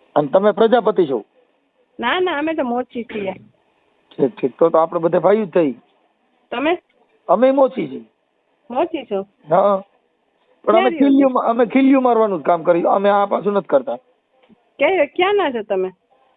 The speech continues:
Speaker 1: અમે મૂળ તો અમે અહીંયા બા-, બાજુ રાજકોટની બાજુ નથી.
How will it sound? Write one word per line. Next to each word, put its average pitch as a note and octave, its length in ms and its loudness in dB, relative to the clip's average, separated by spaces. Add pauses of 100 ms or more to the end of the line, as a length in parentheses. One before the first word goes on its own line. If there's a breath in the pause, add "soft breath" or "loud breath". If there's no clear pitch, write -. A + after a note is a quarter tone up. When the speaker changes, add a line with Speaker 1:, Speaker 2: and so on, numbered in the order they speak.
(140)
Speaker 1:
અમે C#3+ 180 -2
મૂળ D3 340 2
તો G3 140 0
અમે G3+ 200 0
અહીંયા G#3+ 300 2
બા-, G#3+ 180 0
બાજુ A3+ 300 2
રાજકોટની A3+ 460 0
બાજુ A#3+ 260 0
નથી. G3+ 460 -2